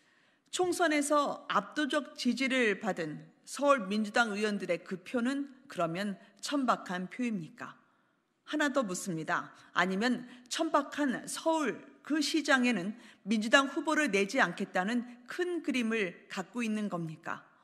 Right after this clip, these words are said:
이도 저도 아니라면 막말 폭탄으로라도 정책 실패를 덮으려는 신흥 부동산 대책으로 보입니다.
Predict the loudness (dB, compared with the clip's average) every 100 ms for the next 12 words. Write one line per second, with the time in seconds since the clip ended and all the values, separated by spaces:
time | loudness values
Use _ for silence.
0 | _ _ _ _ -20 -4 2 4 4 2
1 | 2 2 4 4 4 2 2 2 -4 -8
2 | -12 _ 0 4 4 4 4 4 2 -6
3 | -12 -2 0 2 2 4 2 2 -6 -10
4 | -20 -10 -2 0 0 -2 -4 -4 -6 -2
5 | 0 0 0 -6 -6 -2 0 0 -2 -4
6 | -6 -2 -2 0 -2 -6 -20 -18 -4 0
7 | 2 2 0 0 -4 -4 -2 -2 -2 -2
8 | -2 -2 -4 -6 -12